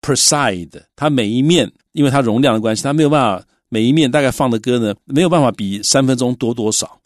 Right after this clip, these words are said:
Couldn't handle much more than three minutes of music. 它的音乐，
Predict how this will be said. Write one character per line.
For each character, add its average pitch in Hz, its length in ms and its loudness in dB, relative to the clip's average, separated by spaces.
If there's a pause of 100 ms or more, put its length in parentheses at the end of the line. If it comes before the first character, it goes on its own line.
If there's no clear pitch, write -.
Couldn't 143 360 0
handle 123 440 -2
much 117 320 -4
more 110 180 0
than 101 160 -4
three 107 320 -4
minutes 98 380 -4
of 87 180 -18
music. 92 360 -8 (180)
它 123 100 -10
的 120 120 -8
音 127 180 -2
乐， 127 260 -2